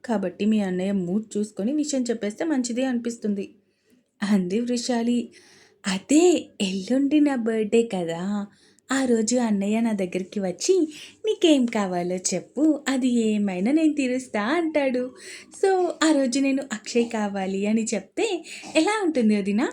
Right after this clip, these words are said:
ఆ రోజు ఎలాగో నా బర్త్‌డే కాబట్టి అన్నయ్య నన్ను తిట్టడు, కొట్టడు, హ్యాపీగా ఓకే చెప్పేస్తాడు. ఐడియా బాగుంది కదా?" అనుమానంగా అడిగింది చైత్ర. "బాగానే ఉంది, కానీ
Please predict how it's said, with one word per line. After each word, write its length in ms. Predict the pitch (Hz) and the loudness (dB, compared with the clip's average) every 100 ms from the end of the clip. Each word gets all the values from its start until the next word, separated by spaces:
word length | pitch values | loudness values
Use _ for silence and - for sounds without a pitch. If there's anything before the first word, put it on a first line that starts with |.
| - - - _ - | -8 -20 -20 _ -2
ఆ 60 | 208 | 0
రోజు 280 | 196 202 254 | 0 0 2
ఎలాగో 400 | 220 175 180 320 | 2 0 0 0
నా 140 | 381 | 2
బర్త్‌డే 320 | 311 311 302 311 | 2 2 2 0
కాబట్టి 480 | 285 247 247 277 269 240 | -2 -2 -4 -4 -8 -6
అన్నయ్య 320 | 220 214 202 208 | -2 0 0 -2
నన్ను 220 | 202 226 | -2 -2
తిట్టడు, 560 | 240 285 - 208 202 254 | -2 -4 -2 -4 -2 -4
కొట్టడు, 460 | 311 339 320 294 302 311 - - - - | -2 -4 -2 0 0 -2 -12 -20 -20 -6
హ్యాపీగా 600 | 392 359 320 - 240 339 | -2 0 -2 -4 2 2
ఓకే 180 | 339 320 | 2 -2
చెప్పేస్తాడు. 600 | 320 302 294 294 247 226 196 | -4 -2 -4 -2 -4 -4 -4
ఐడియా 280 | 185 202 226 | -2 0 -2
బాగుంది 360 | 226 220 240 | -4 -4 -4
కదా?" 280 | - 208 214 339 - _ _ - - 415 | -2 -2 -2 -4 -8 _ _ -20 -10 -4
అనుమానంగా 760 | 440 392 269 220 208 196 202 214 - | -2 0 0 0 -2 -2 -2 -4 -2
అడిగింది 500 | 220 214 202 190 196 254 | -2 -2 -4 -8 -8 -4
చైత్ర. 400 | 285 262 262 269 277 262 - - - - - _ _ 185 | -4 -4 -4 -2 -2 -6 -18 -18 -20 -20 -20 _ _ -6
"బాగానే 800 | 190 185 165 156 185 202 240 381 | -2 -2 -4 -6 -2 0 4 4
ఉంది, 440 | 381 320 311 339 311 392 - _ _ _ _ | 4 4 6 6 4 0 -6 _ _ _ _
కానీ 760 | - 359 339 330 330 339 349 | -2 2 2 2 0 0 0